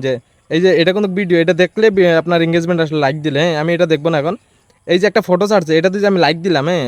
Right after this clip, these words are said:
লাইক দেওয়ার কারণে আমার কি হইলো, এনগেজমেন্ট আসলো। আমি কিন্তু ভিডিও দেখার সময় পাই না, বা ভিডিও দেখলে আমি কমেন্ট করি না, না কমেন্ট করে এনগেজমেন্ট আনে, বিনা কমেন্টে, বিনা কমেন্টে কীভাবে এনগেজমেন্ট আনে দেখে যান আপনারা। এই যে আরেকটা ফটো, আমার প্রিয়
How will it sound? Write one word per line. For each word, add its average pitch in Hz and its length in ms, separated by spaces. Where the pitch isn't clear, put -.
লাইক 156 200
দেওয়ার 202 200
কারণে 196 240
আমার 190 160
কি 202 120
হইলো, 226 140
এনগেজমেন্ট 202 480
আসলো। 135 200
আমি 170 200
কিন্তু 214 140
ভিডিও 202 220
দেখার 196 200
সময় 190 220
পাই 165 160
না, 139 120
বা 151 60
ভিডিও 202 220
দেখলে 214 180
আমি 233 140
কমেন্ট 214 260
করি 156 160
না, 143 60
না 170 60
কমেন্ট 190 280
করে 214 100
এনগেজমেন্ট 170 420
আনে, 123 140
বিনা 190 260
কমেন্টে, 180 380
বিনা 202 320
কমেন্টে 208 300
কীভাবে 208 320
এনগেজমেন্ট 185 420
আনে 117 140
দেখে 160 220
যান 185 180
আপনারা। 117 260
এই 170 80
যে 202 80
আরেকটা 190 260
ফটো, 185 220
আমার 156 240
প্রিয় 180 200